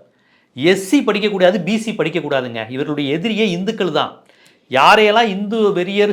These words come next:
சத்திரியர்னு இவங்க வெறியேத்துறாங்களோ, அவங்கள தான் முதல்ல பலி கொடுப்பாங்க. அதனுடைய விளைவு தான் இன்னைக்கு அறிவிச்சிருக்கிறாங்க. இதற்கு வந்து பல்வேறு கல்வியாளர்கள்,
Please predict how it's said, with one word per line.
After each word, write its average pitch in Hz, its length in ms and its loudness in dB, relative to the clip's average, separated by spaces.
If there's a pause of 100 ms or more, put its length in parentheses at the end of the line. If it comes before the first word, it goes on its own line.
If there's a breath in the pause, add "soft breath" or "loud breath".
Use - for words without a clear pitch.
சத்திரியர்னு 202 560 -4
இவங்க 180 180 -4
வெறியேத்துறாங்களோ, 160 680 -2 (440 loud breath)
அவங்கள 185 380 2
தான் 208 160 2
முதல்ல 190 340 0
பலி 151 180 -6
கொடுப்பாங்க. 131 400 -6 (380 soft breath)
அதனுடைய 147 380 0
விளைவு 196 300 4
தான் 226 160 6 (240)
இன்னைக்கு 151 260 -2
அறிவிச்சிருக்கிறாங்க. 151 640 0 (500 loud breath)
இதற்கு 175 300 -4
வந்து 185 140 -2 (100)
பல்வேறு 190 520 2
கல்வியாளர்கள், 190 760 2